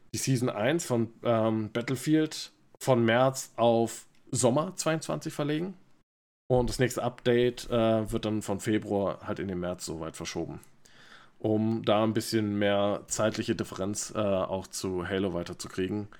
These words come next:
und hoffen, dass die Leute weniger Spaß dann da an Halo haben und dann vielleicht doch zu Battlefield rübergehen, weil ein neueres Spiel.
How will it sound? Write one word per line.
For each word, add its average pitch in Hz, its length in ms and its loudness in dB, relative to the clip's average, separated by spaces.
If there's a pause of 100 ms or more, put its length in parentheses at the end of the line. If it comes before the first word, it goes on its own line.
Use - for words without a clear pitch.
(580)
und - 480 -4
hoffen, 127 540 2
dass - 400 -4
die 87 80 -8
Leute 98 480 -2
weniger 110 400 0
Spaß 95 340 -10
dann 98 140 -8
da 95 80 -6
an 95 360 -10
Halo 101 260 -2
haben 95 260 -4
und 85 100 -8
dann 87 160 -8
vielleicht 87 340 -8
doch - 100 -2 (280)
zu 85 180 -8
Battlefield 85 480 -8
rübergehen, 80 380 -10
weil 90 180 -2
ein 82 180 -6 (1040)
neueres 101 340 -2
Spiel. 80 280 -8